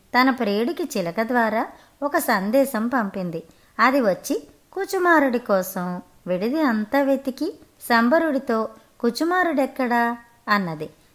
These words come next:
"నేనే కుచుమారుణ్ణి, నాతో ఏం పని?" అని శంబరుడు అడిగాడు. "నువ్వు కుచుమారుడివెందుకయింది? ఆయన ఎక్కడో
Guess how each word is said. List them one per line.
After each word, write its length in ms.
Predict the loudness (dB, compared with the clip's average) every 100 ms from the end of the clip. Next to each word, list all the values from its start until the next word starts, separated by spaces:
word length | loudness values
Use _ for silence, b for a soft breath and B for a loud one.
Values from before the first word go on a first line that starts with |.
| -6
"నేనే 360 | -2 0 0 -2
కుచుమారుణ్ణి, 800 | -4 -2 -2 -2 -2 -4 -6 -10 b b -2
నాతో 460 | 0 2 0 0
ఏం 280 | 2 2 2
పని?" 420 | 2 0 0 -2 -4 _ -2
అని 180 | 0 0
శంబరుడు 540 | 0 0 0 0 0
అడిగాడు. 580 | -2 -2 -4 -4 -4 -8 -14 _ _ _ _ -2
"నువ్వు 260 | 0 0
కుచుమారుడివెందుకయింది? 1500 | -2 -2 0 2 4 2 0 0 2 2 2 -2 -2 -4 -6 -10 -16 _ 2
ఆయన 320 | 4 4 2
ఎక్కడో 460 | 2 -2 0 0